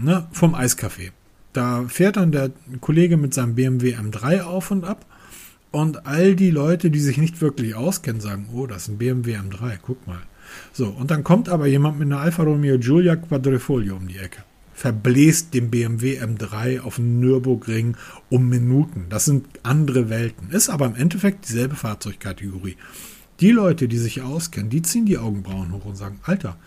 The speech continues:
da hat jemand neunzigtausend Euro bezahlt für ein Auto und kein Mensch weiß, was das Auto eigentlich kann.“ So ähnlich ist das mit den Smartphones. Er sitzt im Eiscafé und alle holen ihre iPhones raus und sagen, „Oh, ein iPhone, ein iPhone.“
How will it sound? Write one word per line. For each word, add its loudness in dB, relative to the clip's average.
da -2
hat -2
jemand 0
neunzigtausend 0
Euro -2
bezahlt -6
für -2
ein 0
Auto 0
und -2
kein 4
Mensch -2
weiß, 0
was -2
das -6
Auto -4
eigentlich -10
kann.“ -8
So 2
ähnlich 6
ist 0
das 0
mit 2
den -2
Smartphones. -4
Er -4
sitzt 0
im -4
Eiscafé 0
und -2
alle 2
holen 4
ihre -2
iPhones 0
raus -6
und -4
sagen, -4
„Oh, -4
ein -8
iPhone, -6
ein -8
iPhone.“ -8